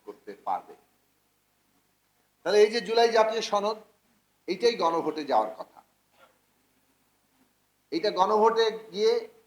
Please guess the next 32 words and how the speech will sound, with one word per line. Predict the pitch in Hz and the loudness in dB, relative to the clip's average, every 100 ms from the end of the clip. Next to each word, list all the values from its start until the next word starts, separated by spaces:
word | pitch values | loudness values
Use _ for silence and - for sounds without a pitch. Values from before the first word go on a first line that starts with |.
| _ - | _ -10
হ্যাঁ | 180 214 196 | -4 -2 -2
এবং | 185 175 | -4 -6
না | 151 151 | -4 -6
হবে। | - 95 - _ _ _ _ _ _ _ _ _ - | -8 -18 -20 _ _ _ _ _ _ _ _ _ -12
যদি | - | -12
সবাই | - 214 220 | -8 -4 -2
হ্যাঁ | 180 156 220 | -2 2 2
বলে | 208 147 165 - - _ _ - | 4 0 -2 -8 -20 _ _ -12
তাহলে | 220 | -6
এটা | 240 247 | -6 -6
পুরোটাকেই | - 247 254 - 247 196 | -10 -8 -4 -2 -4 -6
হ্যাঁ | 123 101 | -8 -12
বলে। | - - _ _ - | -14 -20 _ _ -8
পুরোটাকে | 202 233 233 | -6 -4 -4
হ্যাঁ | 208 208 | -2 -2
বলা | 226 226 | -2 -2
মানে | 220 214 | -4 -6
কি? | - - - - _ _ - | -12 -20 -20 -20 _ _ -4
ঐকমত্যের | 208 208 214 208 - 202 | -4 -2 -6 -6 -2 0
অংশ | 202 202 208 | 0 -4 -10
তো | 202 | -12
সবাই | - 185 190 190 | -6 -2 0 -2
ঐকমত্য। | - 175 165 165 170 _ _ _ _ _ _ _ _ _ _ _ | -6 -12 -12 -14 -20 _ _ _ _ _ _ _ _ _ _ _
note | 139 202 | -8 -4
of | 220 | -4
dissent-এর | 196 220 226 190 214 | -4 -8 -6 -4 0
অংশ | 208 208 - 254 254 - _ _ _ _ _ _ _ _ _ _ _ - | 0 0 -2 -2 -4 -10 _ _ _ _ _ _ _ _ _ _ _ -12
কিভাবে | 214 240 240 | -4 0 4
বাস্তবায়ন | 214 - 202 196 | 2 2 -2 -2
হবে | 185 202 | -4 -4
বলা | 160 120 | -2 -2
হয়েছে, | 107 98 | -4 -14